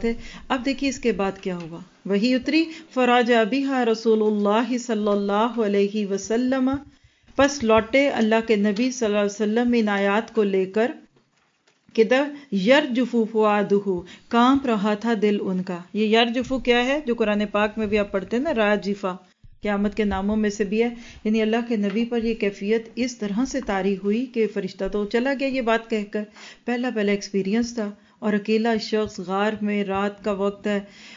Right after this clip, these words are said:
और वहाँ से निकला, और रमज़ान की भी रातें थीं। तो अल्लाह के नबी जब पलटे तो आपका दिल धड़क रहा था।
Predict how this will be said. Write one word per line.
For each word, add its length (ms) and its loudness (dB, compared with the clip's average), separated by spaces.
और 180 4
वहाँ 320 2
से 140 0
निकला, 280 0
और 160 0
रमज़ान 460 2
की 100 -2
भी 120 -2
रातें 320 0
थीं। 180 -2
तो 60 2
अल्लाह 180 4
के 120 0
नबी 220 -2
जब 220 -2
पलटे 340 0
तो 140 -2
आपका 320 -2
दिल 240 0
धड़क 360 -4
रहा 260 -6
था। 140 -8